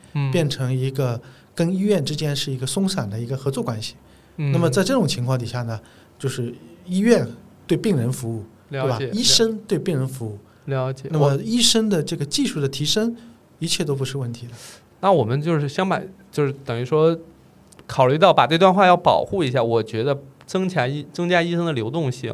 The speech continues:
Speaker 1: 或者看见医生流动性的重要性这件事情，也许是这个事儿的一个，算是一个解法或一个答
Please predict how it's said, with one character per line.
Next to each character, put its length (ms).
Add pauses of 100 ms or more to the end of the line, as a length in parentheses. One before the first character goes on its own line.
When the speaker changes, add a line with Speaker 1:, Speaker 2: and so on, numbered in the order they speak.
Speaker 1:
或 100
者 60
看 260
见 180
医 60
生 140
流 100
动 140
性 120
的 60
重 120
要 120
性 220
这 80
件 180
事 120
情， 160
也 180
许 160
是 120
这 140
个 80
事 140
儿 60
的 60
一 140
个， 240 (320)
算 220
是 80
一 40
个 60
解 300
法 240
或 80
一 80
个 80
答 180